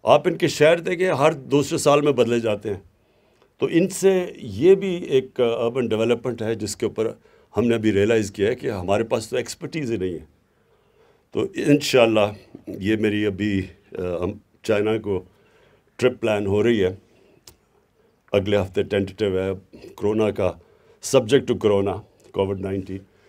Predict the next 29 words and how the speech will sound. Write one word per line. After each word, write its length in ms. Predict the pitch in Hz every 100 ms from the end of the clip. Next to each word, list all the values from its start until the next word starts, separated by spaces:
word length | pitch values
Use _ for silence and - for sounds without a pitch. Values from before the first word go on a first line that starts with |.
| _ -
तो 80 | 151
इंशाल्लाह 440 | 170 - 165 156
वो 100 | 151
जो 100 | 143
ट्रिप 280 | - 135 127
होगी 220 | 120 123
तो 120 | 127
इसके 260 | 127 - 123
ऊपर 200 | - 98
भी 240 | 85 95
हम, 380 | 87 92 92 92
अ, 140 | 90 82 - _ _ -
ये 60 | 95
बाकी 320 | 87 110 113
चीज़ों 320 | 107 107 104
के 80 | 101
अलावा 380 | 95 92 117 113 _ _ _ -
अर्बन 240 | 123 143 139
प्ला-, 360 | 120 113 123
प्लानिंग 360 | - 113 110 101
के 80 | 95
ऊपर 160 | 95
भी 120 | 90
बात 260 | 82 87 85
करेंगे। 340 | 85 85 78 - _ _ _ _ _ _ -
मैं 120 | 107
फिर 140 | 139 143
से, 260 | - 135
अ, 140 | 135